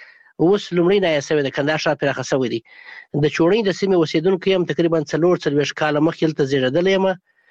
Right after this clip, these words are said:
بیا نو په هیواد کې حالات چې کړکېچن شوه، موږ هم، کډه پر سر کړه، ګاونډي هیواد ته ولاړو.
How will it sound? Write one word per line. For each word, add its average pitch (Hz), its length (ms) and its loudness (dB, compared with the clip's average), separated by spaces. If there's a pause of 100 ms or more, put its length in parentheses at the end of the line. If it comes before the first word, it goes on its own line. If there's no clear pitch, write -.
(800)
بیا 180 140 2
نو 180 260 2
په 165 140 -4
هیواد 180 280 2
کې 185 140 -6
حالات 175 280 0
چې - 160 -10
کړکېچن 156 400 -2
شوه، 170 220 -2
موږ 165 120 2
هم، 170 120 2 (960)
کډه 165 160 0
پر - 180 -8
سر 175 120 0
کړه، 135 180 -2 (640)
ګاونډي 151 380 2
هیواد 160 180 2
ته 156 120 -2
ولاړو. 143 360 0